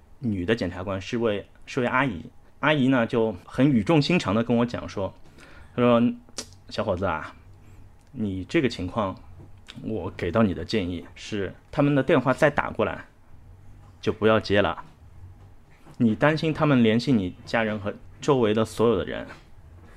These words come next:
那么你就通知你身边的所有亲朋好友，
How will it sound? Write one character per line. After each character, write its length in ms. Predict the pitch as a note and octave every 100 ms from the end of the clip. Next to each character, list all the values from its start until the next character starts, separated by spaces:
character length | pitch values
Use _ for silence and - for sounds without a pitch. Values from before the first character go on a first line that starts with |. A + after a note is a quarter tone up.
| - - - - - - - -
那 80 | A#2+
么 60 |
你 160 | A2+ F#2
就 280 | - A#2+ - - -
通 220 | - C#3
知 180 | C3+ C3+
你 280 | A#2+ F2+ - -
身 320 | - C#3 C#3
边 200 | C#3 C3+
的 100 | A2+
所 300 | - - A#2
有 140 | G#2
亲 180 | F2+ G#2+
朋 160 | G2+ A2
好 180 | - A2
友， 180 | -